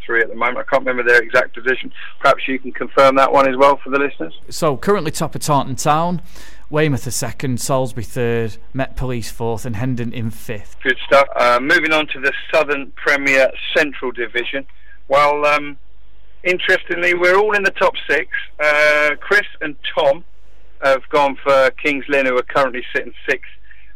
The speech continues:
Speaker 1: and, uh, myself and you, Luke, we've gone for Kettering, who are actually second, but, uh, with games in hand, they could potentially be top, and I think we've got a big chance of, uh,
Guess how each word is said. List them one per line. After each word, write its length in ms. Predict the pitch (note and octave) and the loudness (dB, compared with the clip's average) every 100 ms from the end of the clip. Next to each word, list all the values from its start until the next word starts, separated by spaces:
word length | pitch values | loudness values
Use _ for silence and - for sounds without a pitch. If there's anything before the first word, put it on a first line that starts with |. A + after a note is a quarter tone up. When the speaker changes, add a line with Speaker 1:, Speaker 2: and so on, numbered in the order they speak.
| B2 | -2
Speaker 1:
and, 280 | B2 A#2 B2+ | -2 0 2
uh, 100 | A#2+ | 2
myself 380 | B2+ - G#3 - | 0 2 2 4
and 140 | E3 D#3 | 0 2
you, 160 | E3+ | 2
Luke, 220 | B2 B2+ C3+ | 2 0 -2
we've 160 | D3 | -2
gone 240 | E3 D#3+ C#3+ | 2 2 0
for 160 | F#3 | -6
Kettering, 540 | - E3 D3 C#3 B2 B2 | -2 0 0 0 -2 0
who 180 | C3+ - - - - - - | -2 -2 -10 -10 -10 -10 0
are 140 | E3+ | 4
actually 400 | G#3+ G#3+ - F#3 - - | 4 2 -2 -2 -2 2
second, 400 | F#3 E3 C3+ A#2 | 0 0 -4 -2
but, 220 | - C3+ - | 0 0 2
uh, 160 | D3 B2+ | 0 2
with 180 | D3+ C3+ | 0 2
games 280 | E3 D#3+ C#3 | 2 2 0
in 120 | D3 | -2
hand, 260 | C#3 C#3+ C#3 | 2 2 2
they 80 | C3 | 0
could 240 | C#3+ - | -4 -6
potentially 440 | - C#3+ B2 - | -4 -2 -2 -4
be 100 | A#2 | -8
top, 260 | G#2+ C3 B2+ | -2 0 2
and 80 | B2+ | 0
I 60 | |
think 160 | C3 A#2 | -2 -4
we've 100 | A#2+ | 0
got 100 | B2+ | 2
a 60 | B2 | 2
big 180 | B2+ | 0
chance 340 | - B2 A#2+ - | 0 2 0 -2
of, 140 | A#2+ - | -6 2
uh, 140 | B2 | 2